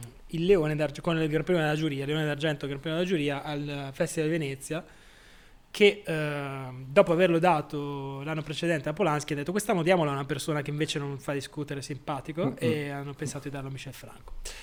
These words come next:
Speaker 1: Ehm, di cosa si tratta? È un film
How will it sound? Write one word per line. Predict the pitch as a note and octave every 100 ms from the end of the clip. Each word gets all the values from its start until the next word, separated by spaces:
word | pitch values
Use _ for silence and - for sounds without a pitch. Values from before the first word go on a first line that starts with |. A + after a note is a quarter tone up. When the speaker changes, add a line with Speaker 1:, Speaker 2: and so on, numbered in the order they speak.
| - - - - - - - -
Speaker 1:
Ehm, | F#3+ F#3 F3 E3 E3 D#3+ D#3 D3+ D3 C#3+ C#3 C#3 C#3 - -
di | F#3+
cosa | B3+ G#3+
si | E3+
tratta? | D3+ B2 - - B2
È | - A3+
un | F#3
film | F#3 A3+ A3 B3